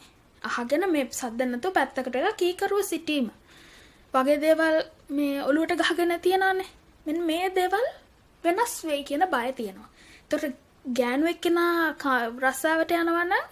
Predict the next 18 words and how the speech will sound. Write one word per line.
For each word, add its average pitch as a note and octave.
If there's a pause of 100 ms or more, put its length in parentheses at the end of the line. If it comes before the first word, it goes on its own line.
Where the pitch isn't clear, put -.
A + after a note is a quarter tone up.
ඇයගෙන් D#4
අවවාද F#4+
අනුශාසනා F#4+
ගන්න G4+
වෙයිද G4+
පිරිමියාට? F#4 (340)
එතකොට -
මේක D4
හීනමානයත් G4+
එක්කත් A4+
සම්බන්ධ G#3+
වෙනවා. F#3+ (380)
අපිට E4
ඒගොල්ලන්ගේ D#4 (440)
අවවාද C#4
අනුශාසනා B3+
අවශ්‍ය B3+
නැහැ F4